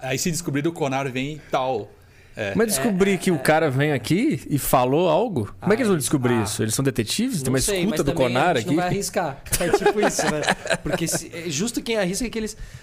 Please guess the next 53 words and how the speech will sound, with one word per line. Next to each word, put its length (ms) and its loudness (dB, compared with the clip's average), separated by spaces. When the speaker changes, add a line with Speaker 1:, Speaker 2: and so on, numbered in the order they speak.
Speaker 3:
Não, 140 0
mas 140 0
então, 320 0
tem 280 -4
muita 240 0
gente 220 -4
que 80 -8
chega 220 -2
pra 100 -2
você 400 -2
e 60 -4
fala, 160 -2
"Pô, 440 0
meu, 180 -4
eu 40 -4
te 80 -8
achava." 640 -2
Speaker 2:
Tem, 260 0
pra 120 -2
caralho. 520 2
Eu 160 0
recebo 400 2
esse 140 -2
tipo 160 0
de 80 2
mensagem 840 0
o 60 -2
tempo 200 -2
inteiro, 280 -2
assim. 200 -6
Speaker 3:
Por 120 -4
que 160 -4
você 140 -4
acha 300 -4
isso, 180 -10
assim? 240 -14
Speaker 2:
Acho 160 0
que 80 2
a 140 4
primeira 500 0
coisa 180 0
é 40 2
minha 100 2
aparência. 600 0
Minha 140 -2
aparência 340 0
atrapalha 480 2
muito 300 -2
os 120 -2
meus 160 0
objetivos 580 -2
nessa 260 0
vida. 480 0